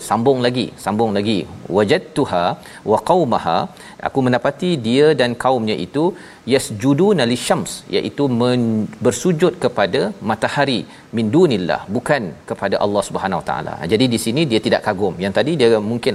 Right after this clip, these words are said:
agak kagum sedikit, tetapi yang ini adalah, adalah tentang ketauhidan. Maksudnya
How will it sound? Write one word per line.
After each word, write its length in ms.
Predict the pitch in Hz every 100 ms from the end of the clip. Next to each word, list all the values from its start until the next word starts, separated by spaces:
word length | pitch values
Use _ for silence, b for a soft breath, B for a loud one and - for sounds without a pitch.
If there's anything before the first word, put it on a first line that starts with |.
| -
agak 180 | 92 -
kagum 280 | 117 113 120 107
sedikit, 320 | 101 87 120 - B B B
tetapi 280 | 123 107 160 147
yang 80 | 117 104
ini 120 | 123 160 117
adalah, 300 | 113 127 175 B B B 110
adalah 200 | 117 117 131
tentang 220 | 127 127 127
ketauhidan. 520 | - 120 123 131 104 98 - -
Maksudnya 320 | 82 120 127